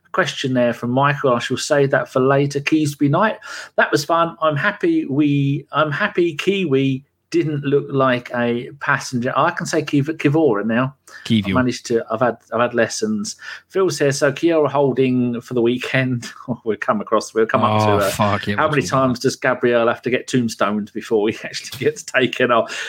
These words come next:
Speaker 1: Jim Eves, hello. Mister Waffles is back. Lovely. Avon Not Teddington is there. Super Dibbly Dibbly Dibbly Dibbly Ocious is here. Arsenal Reels.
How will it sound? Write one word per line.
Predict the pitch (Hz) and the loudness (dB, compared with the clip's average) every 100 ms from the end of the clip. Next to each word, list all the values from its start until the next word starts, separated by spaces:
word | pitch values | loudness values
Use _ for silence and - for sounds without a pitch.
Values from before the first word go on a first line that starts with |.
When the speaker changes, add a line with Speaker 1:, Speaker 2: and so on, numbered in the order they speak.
| - | -8
Speaker 1:
Jim | - 294 285 | -4 0 0
Eves, | 277 220 156 123 | 2 0 0 -2
hello. | 170 202 214 202 156 | -2 0 2 2 2
Mister | 214 226 | 0 0
Waffles | 233 277 277 247 190 | 0 0 0 0 0
is | 156 | 0
back. | 143 160 135 107 - | -2 0 0 0 -4
Lovely. | 143 151 214 196 139 120 120 | -2 0 0 0 2 2 2
Avon | 156 185 185 190 | 2 2 0 0
Not | 175 175 | -2 -4
Teddington | 185 190 190 180 185 | -2 -2 -2 -2 -2
is | 180 | -2
there. | 165 190 190 185 - - - - | 0 0 2 -2 -8 -20 -20 -12
Super | - - 302 262 | -6 -2 0 2
Dibbly | 220 202 196 | 2 2 2
Dibbly | 202 180 170 180 170 | 2 0 2 0 2
Dibbly | 185 170 160 | 0 2 0
Dibbly | 147 151 151 160 | 2 2 2 2
Ocious | 185 185 208 214 190 | 2 0 0 0 0
is | 185 - | -4 -2
here. | 190 220 226 | 0 0 2
Arsenal | 196 262 - 226 196 | 0 0 -2 -2 0
Reels. | 233 208 123 110 110 - - | 2 4 4 2 -4 -8 -10